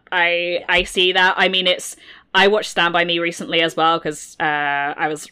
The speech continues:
writing a thing on Richard Dreyfuss and he's in it, so I, I rewatched that.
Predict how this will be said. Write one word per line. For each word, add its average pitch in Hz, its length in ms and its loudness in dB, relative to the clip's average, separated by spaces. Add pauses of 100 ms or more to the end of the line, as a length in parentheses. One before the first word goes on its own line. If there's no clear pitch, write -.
writing 151 220 -2
a 151 60 -6
thing 151 160 -4
on 147 260 -4
Richard - 260 -10
Dreyfuss 226 340 0
and 170 100 -10
he's 156 140 -2
in 151 80 -2
it, 151 160 -2
so 147 100 -4
I, 147 420 -2
I 151 140 -2
rewatched 160 400 -2
that. 151 240 0